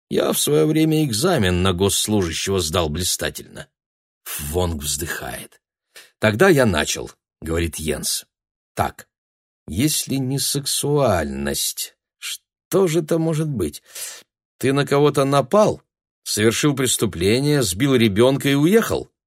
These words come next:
Или ты избил соперника, нанёс психический вред или заставил кого-то есть протухшую пищу? Продавал запрещённые вещества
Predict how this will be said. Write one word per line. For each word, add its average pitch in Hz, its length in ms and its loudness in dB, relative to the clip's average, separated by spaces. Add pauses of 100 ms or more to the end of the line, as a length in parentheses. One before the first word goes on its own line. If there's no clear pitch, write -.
(440)
Или 175 220 4
ты 170 220 2
избил 151 360 2
соперника, 143 1000 2 (380)
нанёс 151 380 4
психический 143 920 -2
вред 117 440 2
или 139 180 0
заставил 143 640 2
кого-то 147 360 4
есть 143 360 0
протухшую 147 680 0
пищу? - 460 -6 (720)
Продавал 104 500 4
запрещённые 107 760 2
вещества 107 840 2